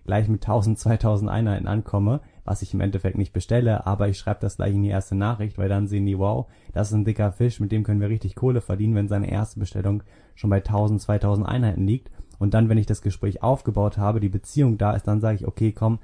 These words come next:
als Testorder machen wir jetzt erstmal fünfhundert." Das hat bei mir oder klappt bei mir <laughs> immer extrem gut. Ist so ein kleiner Trick, aber es funktioniert halt echt immer mega, mega gut. Die sind halt extrem ja, hilfsbereit und die sind dann extrem auch hinter dir her, dich wirklich zu bekommen. Sie schicken mir tatsächlich dann fast immer die Samples mittlerweile auch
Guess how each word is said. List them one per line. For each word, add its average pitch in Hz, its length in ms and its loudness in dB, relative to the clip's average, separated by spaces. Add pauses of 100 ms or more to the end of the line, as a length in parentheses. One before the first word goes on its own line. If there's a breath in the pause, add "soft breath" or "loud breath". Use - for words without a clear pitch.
(200 soft breath)
als 101 180 -2
Testorder 104 460 0
machen 101 200 0
wir 101 100 2
jetzt 101 120 -2
erstmal 95 260 -4
fünfhundert." 95 540 0
Das 90 140 -8
hat - 160 -6
bei 95 100 -2
mir 104 240 2
oder 95 140 -2
klappt - 240 -4
bei 101 80 2
mir 104 160 2
<laughs> - 0 -
immer 107 180 6
extrem 113 400 2
gut. 127 260 0 (220 loud breath)
Ist 135 140 2
so 143 60 6
ein 123 60 6
kleiner 117 280 4
Trick, 120 220 0
aber 101 160 4
es 95 100 0
funktioniert 104 340 0
halt 104 140 -2
echt 110 180 -2
immer 98 120 2
mega, 104 280 2
mega 104 240 2
gut. 101 240 0
Die 98 60 0
sind 95 160 0
halt 95 140 0
extrem 120 600 2 (400 soft breath)
ja, - 80 -4
hilfsbereit 113 680 2
und 110 100 4
die 107 80 4
sind 107 160 -2
dann 117 100 0
extrem 123 380 -2
auch 110 140 0
hinter 120 200 2
dir 107 140 0
her, 113 220 2
dich 110 160 -2
wirklich 113 260 -2
zu 110 100 -8
bekommen. 123 400 0 (200 soft breath)
Sie 104 100 -2
schicken 117 320 2
mir 127 120 4
tatsächlich 117 440 -2
dann 107 160 0
fast - 260 0
immer 110 120 2
die 110 80 0
Samples 110 380 0
mittlerweile 104 400 2
auch 101 120 -4